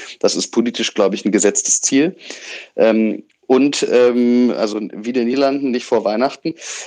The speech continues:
Und es müssen viele Vorbereitungen getroffen werden. Ich hoffe, ich, ich, vielleicht liege ich auch falsch, aber ich hoffe, dass das bedeutet, dass tatsächlich gerade Vorbereitungen getroffen werden.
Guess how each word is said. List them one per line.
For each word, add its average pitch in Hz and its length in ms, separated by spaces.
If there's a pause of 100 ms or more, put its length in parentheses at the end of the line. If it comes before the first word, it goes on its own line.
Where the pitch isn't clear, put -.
Und 139 200
es 139 120
müssen 143 240
viele 143 220
Vorbereitungen 104 640
getroffen 95 440
werden. - 260 (560)
Ich - 280
hoffe, 185 400
ich, - 320
ich, - 120
vielleicht - 320
liege 165 100
ich 156 80
auch 117 80
falsch, - 300
aber 104 120
ich - 140
hoffe, 147 220
dass 127 160
das - 180
bedeutet, 120 480 (160)
dass 120 200
tatsächlich 156 500
gerade 95 240
Vorbereitungen 98 580
getroffen 95 440
werden. - 260